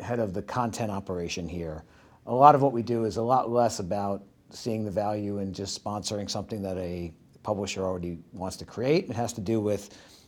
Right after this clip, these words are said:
how we co-create original things together that find the intersection between the brand's objectives and an audience's desire, needs. As that happens more and more, do you think that will impact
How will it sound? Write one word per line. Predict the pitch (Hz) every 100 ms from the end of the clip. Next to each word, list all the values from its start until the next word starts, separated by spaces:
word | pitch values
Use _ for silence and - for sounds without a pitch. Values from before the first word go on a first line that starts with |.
| -
how | - 123
we | 117
co-create | 110 - 107 - 107 95 92 101
original | 98 98 98
things | - 95 95
together | - 85 87 87 87 80
that | 85 82 -
find | - 107 98 92
the | 92 90
intersection | 87 95 98 85 - 87
between | 80 - 90
the | 87
brand's | 87 85 87
objectives | 90 80 85 80 85 80 -
and | 82 82 80 80 -
an | 85
audience's | 82 85 80 80 80 78 - - -
desire, | 85 85 80 76 80 82 -
needs. | 82 76 76 71 - - - - - 117 135 -
As | 127 151
that | 165
happens | 156 156 147 139 117
more | 120 120 123
and | 113
more, | 113 113 87 78 - _ _ _ _ _ _ _ - 120
do | 127
you | 143
think | 170 165
that | 156 139
will | 135 135
impact | 135 135 120 120 -